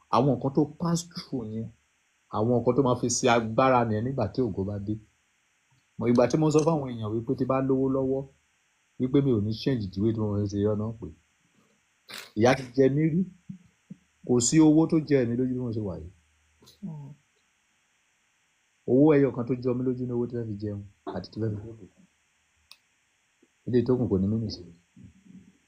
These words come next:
Speaker 1: That is King Solomon for you. Please, what I tell you is, please, use your brain to create what you don't have.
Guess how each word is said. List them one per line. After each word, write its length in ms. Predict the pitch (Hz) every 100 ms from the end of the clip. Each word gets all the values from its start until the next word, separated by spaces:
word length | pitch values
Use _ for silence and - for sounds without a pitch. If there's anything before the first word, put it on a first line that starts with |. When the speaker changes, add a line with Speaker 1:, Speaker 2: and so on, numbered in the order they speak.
| _ _ _ _ _ -
Speaker 1:
That 120 | 117
is 180 | 110 -
King 180 | - 95
Solomon 380 | - 101 107
for 140 | 101 85
you. 80 | 82
Please, 560 | 78 165 160 - - - - - _ _ _ _ _ - - - - - -
what 220 | - 135
I 100 | 127
tell 260 | 104 - 135
you 180 | 127 123
is, 220 | 110 110 - - _ _ _ _
please, 220 | 151 131 - - - _ _ _ -
use 260 | - 165
your 120 | - 104
brain 320 | - 104 87 - - 170 - - - - - - - - _ -
to 80 | 104
create 360 | - 127 131
what 160 | 135 139
you 80 | 104
don't 160 | 110
have. 180 | 104 82